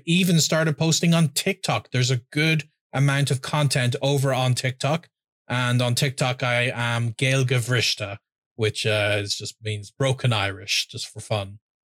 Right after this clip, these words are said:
So, um, again, follow the accounts that I'm following. I'm gonna try and post more and more of my own content in Irish, but I have worked very hard to create a, an interesting stream of content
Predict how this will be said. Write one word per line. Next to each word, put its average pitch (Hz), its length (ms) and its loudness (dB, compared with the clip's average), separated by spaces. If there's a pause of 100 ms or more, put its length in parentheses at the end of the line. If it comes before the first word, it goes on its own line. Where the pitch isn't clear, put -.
(220)
So, 110 200 0
um, 110 380 -2
again, 147 600 0
follow 151 420 0
the 147 160 2
accounts 143 440 0
that 131 200 -2
I'm 135 240 2
following. 113 560 0
I'm 117 200 -2
gonna 117 180 0
try 151 300 0
and 143 120 2
post 135 340 0
more 131 220 4
and 123 80 4
more 120 380 2 (180)
of 113 140 -2
my 123 140 2
own 143 420 0
content 143 480 0
in 131 80 2
Irish, 127 500 0 (300)
but 123 100 0
I 123 140 2
have 127 280 -2
worked 135 460 -2
very 147 440 4
hard 127 360 2
to 120 380 2 (220)
create 127 580 2
a, 120 480 0
an 123 140 0
interesting 127 760 0
stream 131 540 2
of 123 140 0
content 117 580 -2